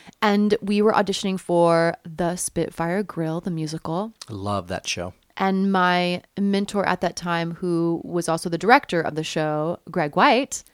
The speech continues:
Speaker 1: shout out to Greg. If he, I don't know if he li-, listens to this podcast, but I'll have to tag him and say, "Listen, I talked about you. You're famous." <laughs> No. And so we were having auditions for the Spitfire Grill, and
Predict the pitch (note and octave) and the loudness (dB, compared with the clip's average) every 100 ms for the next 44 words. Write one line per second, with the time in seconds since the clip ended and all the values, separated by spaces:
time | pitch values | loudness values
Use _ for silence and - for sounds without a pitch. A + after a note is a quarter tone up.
0 | _ _ _ _ - F#3+ E3+ E3 G3 F3 | _ _ _ _ -6 0 2 2 -2 0
1 | D3+ D#3 F#3 G3 D#3 F3+ A3+ C4 G#3 E3 | 0 0 -4 -4 -4 -4 0 0 0 -4
2 | D#3+ - D#3+ D#3+ G3 D#3+ - D#3 E3 D3+ | -6 -4 -6 -4 -4 -6 -8 -6 -4 -4
3 | C#3+ - D#3+ D#3+ E3+ F3 E3 - D#3+ D#3+ | -4 -2 0 0 -2 -4 -6 -2 -2 0
4 | D3+ D3 D3 - D#3+ D#3 E4 A4+ F4+ E4 | -2 -4 -4 -4 -4 0 2 2 0 2
5 | - F#4 G4 F4 E4 - D#4+ E4+ D#4+ E4+ | 4 4 4 2 2 2 -2 -2 -2 -2
6 | E4 D4+ D4 - C#4 D4+ C#4+ A#3 G#3+ - | 0 0 -2 4 6 6 4 2 0 -6
7 | - - - - - C4+ C4+ C4+ - - | -12 -12 -14 -14 0 2 2 0 -2 2
8 | C4+ C4 C4+ B3 C4+ B3 A#3+ A#3 G#3+ - | 4 4 4 4 2 0 -2 -2 -2 0
9 | C4 G3 F3+ F3 G#3 C#4 - - - - | 4 4 6 6 6 4 -8 -20 -20 -20
10 | - - A3+ A3 A3 | -6 2 4 4 2